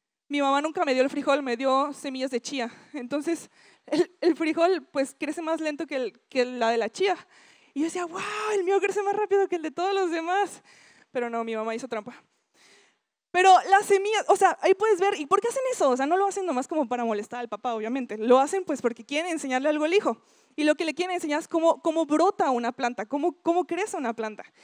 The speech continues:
Y en Primera de Corintios quince,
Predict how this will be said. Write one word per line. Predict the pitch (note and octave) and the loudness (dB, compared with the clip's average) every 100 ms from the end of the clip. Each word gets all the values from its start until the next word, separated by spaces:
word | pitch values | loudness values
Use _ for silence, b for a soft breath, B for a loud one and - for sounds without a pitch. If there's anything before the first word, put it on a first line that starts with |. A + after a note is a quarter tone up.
| b b b b b | b b b b b
Y | E4+ | 2
en | E4 F4 E4+ B3+ _ _ _ | 4 2 -2 -12 _ _ _
Primera | F4+ F#4 G4+ A4+ | 0 2 2 4
de | A4 | 4
Corintios | F4 E4+ F#4 F#4 G#4 - - _ | 4 0 0 2 2 0 -14 _
quince, | - G#4 A4+ - B3+ A#3+ | -6 -4 -4 -6 -4 -4